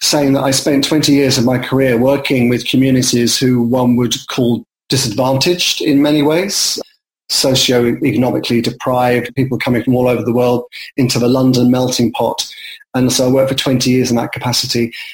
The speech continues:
And today I work with many, many people who are at the other extreme in terms of what they have and the opportunities they have in the world. And I think, you know, understanding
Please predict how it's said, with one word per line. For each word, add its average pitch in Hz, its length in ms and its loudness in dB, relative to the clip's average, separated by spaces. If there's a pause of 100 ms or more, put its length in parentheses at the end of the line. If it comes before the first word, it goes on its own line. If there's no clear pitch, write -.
(140)
And 208 100 0
today 208 360 2
I 139 120 2
work 151 240 4
with 135 120 0
many, 147 260 4
many 127 220 2
people 127 340 0
who 123 180 0
are 127 240 0
at 135 180 -4
the 131 160 0
other 131 260 0
extreme 139 680 -2 (220)
in 127 160 -2
terms 120 360 -2
of 113 100 -2
what 117 140 -2
they 117 120 -2
have 139 420 -2
and 131 80 2
the 123 60 2
opportunities 123 680 -2
they 131 140 0
have 147 340 -4 (420)
in 123 140 2
the 120 80 2
world. 135 400 0 (240)
And 180 100 0
I 190 60 0
think, 196 340 0
you 180 60 2
know, 135 220 2
understanding 147 840 2